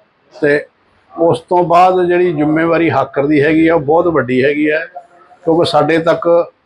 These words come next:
ਅਖਬਾਰ ਪਹੁੰਚਾਉਣ ਦਾ ਇੱਕ ਉਹੀ ਜ਼ਰੀਆ ਹੈਗਾ, ਜਿਹੜਾ ਬਹੁਤ ਜ਼ਿਆਦਾ ਮਿਹਨਤ ਨਾਲ ਕੰਮ ਕਰਦਾ ਹੈਗਾ, ਆਪਣੀ ਜਾਨ ਦੀ ਪਰਵਾਹ ਕੀਤੇ ਬਗੈਰ ਹਰੇਕ ਮੌਸਮ ਦੇ ਵਿੱਚ ਸਮੇਂ 'ਤੇ ਸਾਡੇ ਕੋਲੇ ਅਖਬਾਰ ਪਹੁੰਚਾਉਂਦਾ।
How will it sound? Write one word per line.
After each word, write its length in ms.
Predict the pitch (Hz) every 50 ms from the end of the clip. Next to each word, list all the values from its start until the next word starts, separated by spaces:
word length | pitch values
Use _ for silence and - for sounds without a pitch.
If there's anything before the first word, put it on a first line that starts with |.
| _ - 147
ਅਖਬਾਰ 360 | 139 - 151 147 147 151 151
ਪਹੁੰਚਾਉਣ 560 | 151 - 151 147 135 - 147 151 147 147 147
ਦਾ 360 | 147 147 151 151 147 147 - - _ _ _ - 147
ਇੱਕ 160 | 147 - - - - - -
ਉਹੀ 260 | 160 143 143 175 165
ਜ਼ਰੀਆ 340 | 143 147 147 151 170 170 147
ਹੈਗਾ, 500 | 139 156 160 165 165 185 - - - - _ _ _ _ _ _ -
ਜਿਹੜਾ 240 | 127 147 156 160 156
ਬਹੁਤ 440 | 143 131 139 156 185 190 170 160 139
ਜ਼ਿਆਦਾ 260 | 143 135 139 143 151 151 147
ਮਿਹਨਤ 420 | 143 139 139 143 165 185 190 - 175
ਨਾਲ 420 | 160 156 151 147 143 139 147 143 - - - _ - - _ _ _ - -
ਕੰਮ 240 | - 143 139 139 131
ਕਰਦਾ 320 | 139 143 139 139 147 147
ਹੈਗਾ, 440 | 135 139 147 147 147 147 143 143 - -
ਆਪਣੀ 380 | - 147 139 139 147 151 151 143
ਜਾਨ 300 | 135 139 135 135 135 143
ਦੀ 120 | 143 143
ਪਰਵਾਹ 340 | 135 - 147 147 160 160 156
ਕੀਤੇ 320 | 160 - 135 - 147 147
ਬਗੈਰ 480 | 143 143 131 139 139 139 139 139 147 139
ਹਰੇਕ 480 | 139 - _ - 131 143 165 180 175
ਮੌਸਮ 440 | 170 156 147 143 135 135 147 147 151
ਦੇ 100 | 143 151
ਵਿੱਚ 340 | 143 143 139 135 - 147 143 - _ _ _ _ _ _ _ _ _ _
ਸਮੇਂ 420 | - - - - 139 147 156 160 151
'ਤੇ 120 | 156 151
ਸਾਡੇ 320 | - 147 139 135 143 147
ਕੋਲੇ 340 | 143 139 135 139 139 139 143 -
ਅਖਬਾਰ 340 | 127 120 117 131 131 131 131
ਪਹੁੰਚਾਉਂਦਾ। 560 | 127 - 127 123 127 123 127 131 139 147 151